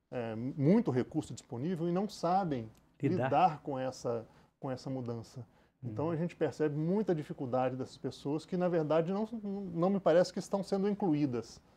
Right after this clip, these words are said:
Speaker 2: Uhum.
Speaker 1: né? Muitas delas estão sendo até exploradas pelo recurso que elas têm e pela dificuldade em lidar com a própria vida numa situação nova como essa, né?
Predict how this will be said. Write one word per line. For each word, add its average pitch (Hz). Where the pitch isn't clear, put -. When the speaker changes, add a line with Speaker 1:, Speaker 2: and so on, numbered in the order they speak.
Speaker 2:
Uhum. 127
Speaker 1:
né? 143
Muitas 165
delas 175
estão 180
sendo 180
até 190
exploradas 185
pelo 196
recurso 156
que -
elas 160
têm 180
e 185
pela 196
dificuldade 165
em 175
lidar 147
com 185
a 185
própria 180
vida 143
numa 160
situação 160
nova 143
como 165
essa, 110
né? 139